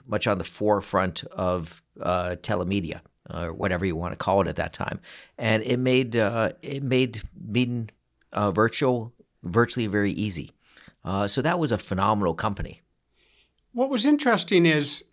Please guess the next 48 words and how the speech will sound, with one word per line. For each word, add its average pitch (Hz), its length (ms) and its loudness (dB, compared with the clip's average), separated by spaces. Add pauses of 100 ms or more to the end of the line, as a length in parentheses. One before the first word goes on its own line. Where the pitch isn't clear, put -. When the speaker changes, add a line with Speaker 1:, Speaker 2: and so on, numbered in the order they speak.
(100)
Speaker 2:
it 175 180 2
caught 208 240 6
on 185 220 4
very 170 200 4
quickly. 165 380 -2
And 147 100 0
I 156 40 0
remember 185 340 2
one 185 160 6
of 190 60 4
the 180 80 2
things 165 320 4
that 156 80 0
happened 151 380 2
early 147 280 2
on 143 200 0
in 135 100 0
the 135 60 -4
first 151 280 -2
couple 160 220 0
of 143 60 2
months, 147 280 4
there 156 80 0
was 143 140 0
concerns 202 760 6
that 151 200 0 (480)
people 214 380 2
could 165 300 0
drop 185 400 6
into 185 320 4
your 156 140 6
meeting 165 420 8
unannounced. 147 800 2 (440)
And 165 120 4
they 156 40 6
had 185 160 6
security 180 680 8
issues, 147 400 2
and 151 120 2
it 156 40 0
was 160 160 0
the 175 80 0
big 170 240 4
thing. 165 360 6
And 143 180 4
suddenly, 170 360 6
you 156 160 2
know, 147 220 0